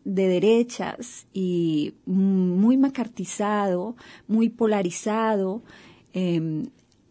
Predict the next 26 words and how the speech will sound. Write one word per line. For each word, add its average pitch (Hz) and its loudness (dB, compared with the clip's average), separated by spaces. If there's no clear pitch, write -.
en 185 2
el, 170 0
en 180 -2
la 175 -2
candidatura 175 0
an-, 262 2
en 190 0
la 175 -4
candidatura 190 0
anterior, 190 0
hace 196 -8
cuatro 202 0
años, 175 -2
Gustavo 240 2
Petro, 247 2
así 220 -4
como 247 2
tenía 196 -2
un 208 0
apoyo 226 0
muy 190 2
fiel 208 0
de, 175 -2
de 160 -4
la 165 -4
izquierda, 233 0